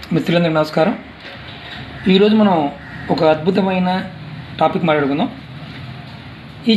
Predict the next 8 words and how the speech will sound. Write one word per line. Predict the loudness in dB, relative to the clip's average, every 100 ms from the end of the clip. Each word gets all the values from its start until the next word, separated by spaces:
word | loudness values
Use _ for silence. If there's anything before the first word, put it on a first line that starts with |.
| 6
చిన్న | 6 6
ఉపాయం | 4 4 4
చేయడం | 4 2 2
వల్ల | 0 0 0 -2 -8 -10 0
మనకి | 2 4 2 2 0 -2 -12 -16 -14 -14 -14 -14 -14 -16 -14 2
ఈ | 6 8
మాసంలో | 6 4 4 4 4
అని | 2